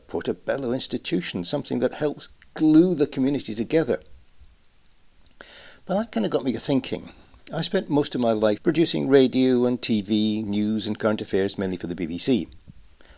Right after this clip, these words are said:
I had stopped working for them a while before, their <laughs> decision rather than mine, and had set up a video production business.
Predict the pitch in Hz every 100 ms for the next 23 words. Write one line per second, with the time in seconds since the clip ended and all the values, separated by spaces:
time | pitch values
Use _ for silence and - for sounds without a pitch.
0 | - 147 156 226 214 - 135 123 127 120
1 | 131 117 117 104 104 107 107 - - -
2 | 107 87 90 87 92 87 139 - 117 82
3 | - - 101 92 - 123 101 92 104 92
4 | 92 92 104 98 95 - - - - -
5 | 170 175 170 151 - 123 - 127 113 110
6 | 110 101 101 120 170 - - 107 98 85
7 | 87 -